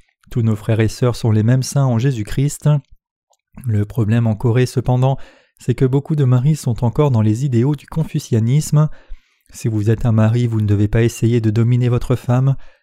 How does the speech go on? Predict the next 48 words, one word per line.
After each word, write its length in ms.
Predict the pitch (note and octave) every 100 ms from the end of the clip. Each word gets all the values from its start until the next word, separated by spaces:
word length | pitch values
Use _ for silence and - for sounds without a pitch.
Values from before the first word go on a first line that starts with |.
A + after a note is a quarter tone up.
| -
refusant 520 | A2+ A2+ A#2 B2+ A#2 B2
de 80 |
l'aider 300 | A2+ A#2 B2
dans 120 | C3 A#2+
les 120 | G#2+
tâches 260 | C3 B2+
ménagères 560 | B2 A#2 A#2 A2 C#3+ C#3
et 100 | A#2
attendant 380 | A2+ - B2 C#3+
qu'elle 160 | A#2+
fasse 240 | G#2+ A#2 -
tout 120 | D3+
pour 220 | - A#2+
vous 180 | A2+ D#3
pendant 280 | D3 B2 C3+
que 140 | -
vous 180 | G#2+ A2
êtes 140 | A2+
assis 280 | A#2+ - D3+
à 40 | A#2
la 120 | A2
maison 380 | A#2 A#2+ D3+ C#3+
après 220 | - C#3
être 200 | C3+ B2+
rentré 320 | A2+ A#2 D3+
du 120 | C3
travail. 600 | - A#2 A2 B2 D3 D#3+ D#3+ - _ _ _ _ _ _ -
Les 140 | A2
tâches 280 | G#2 A#2 -
ménagères 480 | A#2 A2 G#2+ A#2+ A#2
sont 140 | A#2+
quelque 280 | A#2+ A2 A#2+
chose 260 | - A#2+
que 100 | -
vous 120 | G#2+ G#2+
devriez 380 | G#2+ A2+ A2
faire 260 | G#2 - B2+
avec 220 | B2+ B2
votre 240 | A#2+ - B2
femme. 440 | - C3 C#3 C#3+ - _ - - _ _
Effectivement, 640 | A#2 G#2 A2+ - G#2 A#2+ C#3
vous 120 | A#2
devriez 360 | A2 G#2 G#2+
tout 160 | G#2+ D#3+
faire 300 | - C3 C3+
avec 160 | A2 G#2+
votre 260 | C#3 -
femme. 460 | G#2 - B2+ D#3